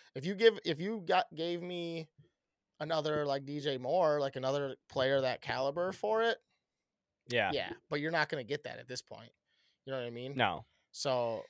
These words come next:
Speaker 2: No, you could get, uh, you get, like, a Zay Flowers or something. If you loved a receiver, you could go get a guy like that, but that
Speaker 1: Yeah.
Speaker 2: would be,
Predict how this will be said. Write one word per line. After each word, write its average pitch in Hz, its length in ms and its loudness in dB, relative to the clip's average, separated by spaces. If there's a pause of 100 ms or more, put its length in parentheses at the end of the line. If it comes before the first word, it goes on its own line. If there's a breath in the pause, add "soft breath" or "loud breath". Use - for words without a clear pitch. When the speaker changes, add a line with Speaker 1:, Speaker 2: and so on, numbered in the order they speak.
(120)
Speaker 2:
No, 139 200 10
you 120 180 4
could 139 200 2
get, 139 340 4
uh, 127 320 10
you 127 140 2
get, 123 200 2
like, 120 160 6
a 117 80 6
Zay 120 300 6
Flowers 127 580 8
or 120 60 0
something. 123 260 4
If 117 100 -4
you 139 120 6
loved 123 400 10
a 135 60 6
receiver, 135 520 4
you 151 120 6
could 131 120 -14
go 131 140 8
get 123 140 4
a 123 40 4
guy 123 240 8
like 120 220 4
that, 131 320 8
but 113 240 4
that - 0 -
Speaker 1:
Yeah. 117 140 10
Speaker 2:
would 110 140 6
be, 107 500 0